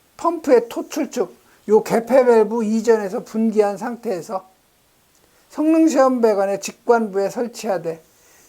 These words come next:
전격 토출량의 요 유량 측정 장치는 전격 토출량의, 예, 백십오, 백칠십오 프로 이상 측정할 수 있어야 되는 거죠. 그래서 여러분이 가로놓기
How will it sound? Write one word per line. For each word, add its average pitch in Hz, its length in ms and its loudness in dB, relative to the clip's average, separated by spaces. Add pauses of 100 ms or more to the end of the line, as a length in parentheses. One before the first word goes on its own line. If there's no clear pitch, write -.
전격 233 680 0
토출량의 202 880 -2 (920)
요 180 200 4
유량 240 380 2
측정 320 400 -2
장치는 196 520 -2
전격 226 520 -2
토출량의, 214 800 -6
예, 196 120 -8
백십오, 190 680 -4 (100)
백칠십오 220 680 -2
프로 226 240 2
이상 175 360 -2 (600)
측정할 269 520 -2
수 202 180 -4
있어야 214 380 0
되는 151 300 -8
거죠. 143 240 -16 (2500)
그래서 247 220 4
여러분이 208 220 2
가로놓기 226 680 0